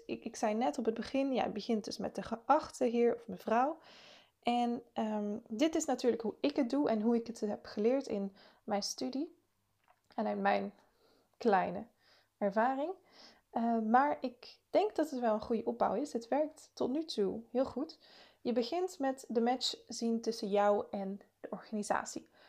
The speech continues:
Dus als er in de functieomschrijving, eh, niet genoeg staat over de organisatie zelf, ga even googlen. Kijk op de website, eh,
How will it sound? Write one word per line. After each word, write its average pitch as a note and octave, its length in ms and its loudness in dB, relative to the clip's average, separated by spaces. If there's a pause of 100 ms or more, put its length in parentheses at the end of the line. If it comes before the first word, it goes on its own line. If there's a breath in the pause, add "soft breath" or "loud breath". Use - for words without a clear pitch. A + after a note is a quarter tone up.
(140 soft breath)
Dus - 420 -2 (120)
als B3 240 2
er A#3+ 260 0 (200)
in A#3+ 160 -2
de B3 60 0
functieomschrijving, A3+ 1300 -4 (100)
eh, G#3+ 200 -10
niet A#3 280 -2
genoeg A#3 260 -4
staat - 280 -2
over A#3 200 0
de - 60 -4
organisatie G#3 560 -6
zelf, F4+ 300 0
ga F4 240 -4
even B3 260 -8
googlen. D4+ 400 0 (300 loud breath)
Kijk C#4 220 -2
op B3 100 -4
de A#3 100 -12
website, A3 760 -4
eh, - 220 -6